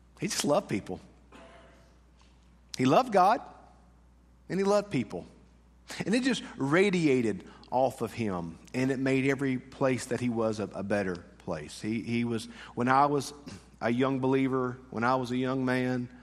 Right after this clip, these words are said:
I thought to myself, "I wanna be like Coach Myers when I grow up."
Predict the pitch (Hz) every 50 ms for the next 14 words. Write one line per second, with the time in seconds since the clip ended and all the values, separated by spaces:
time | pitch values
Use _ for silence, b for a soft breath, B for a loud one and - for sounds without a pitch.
0 | B B B B B B B B B B B - 107 - 127 127 - 127 117 110
1 | - - 113 104 95 - - - - - - - - - - - _ - _ _
2 | - - B B B B B B B _ - - - - _ - - - - _
3 | _ _ _ - - - 135 135 123 120 110 101 101 - 104 98 - 101 92 90
4 | 90 87 85 87 85 82 82 85 80 80 80 78 -